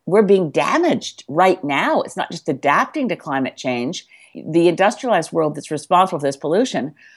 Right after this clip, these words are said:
should be paying for the losses that we are incurring."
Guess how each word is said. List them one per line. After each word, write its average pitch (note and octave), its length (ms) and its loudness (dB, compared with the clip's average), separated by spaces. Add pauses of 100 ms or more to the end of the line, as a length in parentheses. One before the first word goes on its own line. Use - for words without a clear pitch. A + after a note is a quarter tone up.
should B3 200 6
be A#3 140 0
paying C#4 640 0 (220)
for F3 600 6
the D#3+ 180 -2
losses E3 580 2
that - 120 -12
we D3+ 200 -2
are C3+ 200 -2
incurring." C#3 680 -6